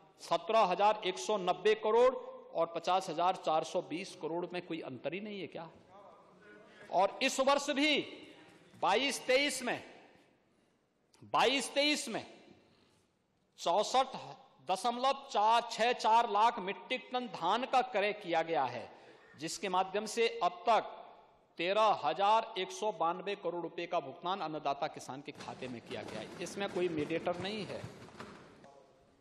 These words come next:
उत्तर प्रदेश को आज भी देश के अंदर उसके perception को बिगाड़ने के लिए कोई कोर कसर नहीं छोड़ते,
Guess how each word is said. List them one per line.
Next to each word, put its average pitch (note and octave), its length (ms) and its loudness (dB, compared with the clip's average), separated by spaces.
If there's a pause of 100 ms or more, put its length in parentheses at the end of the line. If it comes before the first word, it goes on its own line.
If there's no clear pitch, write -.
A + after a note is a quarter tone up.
(220)
उत्तर E3+ 260 6
प्रदेश G3+ 560 4
को - 380 -6
आज D#3+ 140 0
भी F3 120 -2
देश F3 420 -2
के F#3 60 -2
अंदर F#3 240 0
उसके F#3 300 -6
perception F#3 560 -2
को A3 120 2
बिगाड़ने D3+ 480 -2
के G#3+ 120 -8
लिए G#3 60 0
कोई E3+ 240 -6
कोर G3+ 260 -2
कसर G#3+ 260 -6
नहीं G3+ 140 -12
छोड़ते, - 380 -18